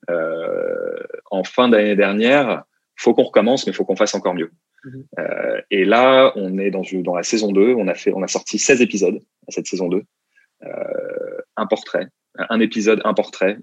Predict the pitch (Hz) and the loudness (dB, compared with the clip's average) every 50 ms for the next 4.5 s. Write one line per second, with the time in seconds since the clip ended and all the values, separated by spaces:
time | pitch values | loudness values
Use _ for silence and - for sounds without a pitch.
0 | _ - - 95 87 82 78 107 110 101 101 - - 104 101 95 98 95 - 110 | _ -4 -2 -2 0 0 -2 -2 -2 -2 -2 -2 -2 -4 -4 -2 -4 0 2 2
1 | 107 - 120 120 117 - - - 101 92 113 113 92 76 - _ _ _ _ _ | 2 4 4 2 2 2 2 4 4 4 4 4 -2 -8 -12 _ _ _ _ _
2 | _ - - 85 85 87 85 82 80 - - 120 120 117 113 113 104 110 104 - | _ -12 -8 -4 -4 -2 -2 -2 -4 -2 0 0 2 2 2 2 2 2 2 2
3 | - - - - 95 92 107 120 107 92 - - 117 135 - _ _ _ _ - | -2 -6 -4 -4 -2 -2 0 0 -2 -2 -4 -4 -4 -6 -6 _ _ _ _ -10
4 | - 87 90 98 98 90 85 82 82 80 | -6 -2 2 2 2 2 0 0 -2 -4